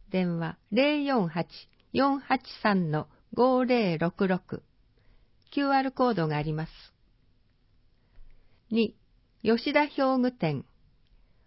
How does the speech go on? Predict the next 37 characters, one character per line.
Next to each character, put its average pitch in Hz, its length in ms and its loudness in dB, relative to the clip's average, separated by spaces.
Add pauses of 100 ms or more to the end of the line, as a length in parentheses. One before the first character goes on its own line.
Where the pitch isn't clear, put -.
(240)
お 226 100 -2
部 285 120 -4
屋 285 140 2
の 285 120 0
リ 277 140 0
フ 302 140 -2
ォ 302 80 4
ー - 20 2
ム 190 100 2
し 208 140 0
ま 208 120 2
せ 220 140 -4
ん 156 100 -2
か？ 185 220 -6 (880)
張 - 160 -2
り 262 120 0
替 254 220 2
え 247 40 2
の 233 140 2
ご 220 120 4
用 220 240 4
命 202 240 2
は 190 220 0 (100)
ぜ 269 220 -2
ひ - 180 -16
当 277 180 2
店 160 340 -2
へ。 147 140 -4 (800)
襖、 240 520 0 (260)
障 208 280 2
子、 190 220 0 (300)
壁 220 320 2
紙、 196 360 2 (300)
ク 247 140 -2
ロ 156 100 0
ス、 - 40 -14 (680)
床、 214 460 0